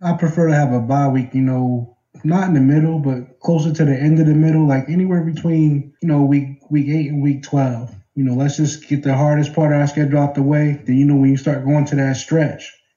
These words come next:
you need a little break. That'll be a good time to get that break out the way, like, around week twelve, just so you can get ready for that December stretch. And, um, another thing, I would like to play our toughest opponents early. Let's get that out the way. Like, I would rather go,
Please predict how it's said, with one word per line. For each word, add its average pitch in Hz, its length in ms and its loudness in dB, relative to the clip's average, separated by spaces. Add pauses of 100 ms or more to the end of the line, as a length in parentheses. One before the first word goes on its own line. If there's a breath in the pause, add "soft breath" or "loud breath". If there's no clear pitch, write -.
(180)
you 131 100 0
need 143 160 4
a 139 40 2
little 139 220 4
break. 135 600 -2
That'll 139 220 -2
be 139 160 2
a 131 40 0
good 143 220 -4
time 143 280 0
to 127 40 -2
get 135 200 -4
that 135 220 -2
break 139 220 0
out 127 220 -4
the 127 60 -2
way, 127 260 -2
like, 113 200 -6
around 131 300 0
week 131 220 -2
twelve, 123 420 -2
just 131 180 -6
so 139 60 -2
you 127 80 2
can 123 140 -4
get 127 120 -4
ready 131 220 -2
for 131 140 -4
that 123 200 -4
December 127 440 0
stretch. 123 440 -4 (720 soft breath)
And, 139 160 2
um, 127 360 4
another 160 400 2
thing, 143 200 4
I 147 80 2
would 151 120 2
like 151 180 0
to 143 80 -8
play 165 260 0
our 139 200 0
toughest 175 360 -2
opponents 139 580 0
early. 170 340 0
Let's 135 180 -4
get 160 200 -4
that 147 120 2
out 139 180 0
the 139 60 -6
way. 151 300 2
Like, 123 360 -4
I 156 40 -2
would 170 80 2
rather 160 320 2
go, 160 560 2